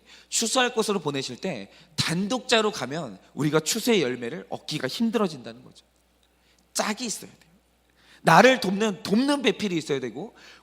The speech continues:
공동체가 반드시 있어야 된다는 겁니다. 그래서 말씀이 있고 추수를 원하는 자는 공동체에 물어야 할 것이고 반드시 공동체의 처방을 들어야 돼요. 그러면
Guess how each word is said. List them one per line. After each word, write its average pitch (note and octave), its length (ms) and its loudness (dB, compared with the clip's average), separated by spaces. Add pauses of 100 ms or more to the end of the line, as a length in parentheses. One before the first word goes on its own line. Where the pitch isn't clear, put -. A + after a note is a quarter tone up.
공동체가 G#3 880 2 (260)
반드시 - 580 -2
있어야 D3 260 -2
된다는 C3 340 -10
겁니다. - 280 -20 (500)
그래서 D#3+ 680 4 (260)
말씀이 F#3+ 540 4
있고 G3 180 -4
추수를 B3+ 400 2
원하는 D3+ 380 0
자는 A#2 360 -8 (280)
공동체에 G3+ 800 2
물어야 F3 400 2
할 D#3+ 140 -2
것이고 A2+ 400 -10 (440)
반드시 A3+ 520 0
공동체의 F3+ 540 0
처방을 A#3 480 -2
들어야 G#2 220 -12
돼요. - 140 -20 (540)
그러면 D#3 600 2